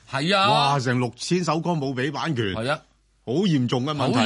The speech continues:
Speaker 2: 喎。
Speaker 1: 好嚴重。
Speaker 2: 喂。
Speaker 1: 不過以前我唔知你，
Speaker 2: <laughs>
Speaker 1: 而家知道，
Speaker 2: 係啊。
Speaker 1: 唔准唱。
Speaker 2: 係啊，一定啊。係啊。
Speaker 1: 係咪啊？咁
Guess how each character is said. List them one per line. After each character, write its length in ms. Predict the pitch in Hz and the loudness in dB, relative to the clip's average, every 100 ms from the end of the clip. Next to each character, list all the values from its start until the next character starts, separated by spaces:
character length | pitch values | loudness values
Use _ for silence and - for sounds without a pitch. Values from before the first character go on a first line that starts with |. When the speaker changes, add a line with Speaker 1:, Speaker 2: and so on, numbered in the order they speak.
| 92 | 2
Speaker 2:
喎。 100 | 82 | 2
Speaker 1:
好 100 | 170 | 2
嚴 480 | 190 208 214 208 196 | 4 4 2 2 0
重。 100 | 180 | 0
Speaker 2:
喂。 120 | 117 | -2
Speaker 1:
不 240 | - - 294 | -2 -6 -4
過 100 | 262 | -2
以 100 | 202 | 0
前 220 | - 156 156 | -2 -2 -2
我 140 | 202 | -4
唔 160 | 160 156 | -4 -10
知 140 | 240 | -8
你， 260 | 233 185 190 | -2 0 0
Speaker 2:
<laughs> 240 | 147 139 | -4 -6
Speaker 1:
而 20 | |
家 140 | 156 214 | -4 -4
知 220 | - 226 | -4 -4
道， 220 | 190 170 170 165 | -2 -2 -6 -6
Speaker 2:
係 220 | 160 165 | -2 0
啊。 80 | 185 | 0
Speaker 1:
唔 100 | 175 | 0
准 180 | 175 220 | -2 -2
唱。 120 | 220 | 0
Speaker 2:
係 680 | 196 196 196 175 190 190 214 | 2 2 2 2 2 0 -2
啊， 40 | 214 | 0
一 120 | - | 0
定 180 | 160 208 | 0 0
啊。 60 | - 175 - - - | -6 -18 -20 -20 -6
係 220 | 131 151 | -2 0
啊。 220 | 170 156 - - | -2 -4 -12 -10
Speaker 1:
係 80 | 143 | -4
咪 80 | |
啊？ 140 | 151 180 _ _ _ | -4 -4 _ _ _
咁 140 | - | -6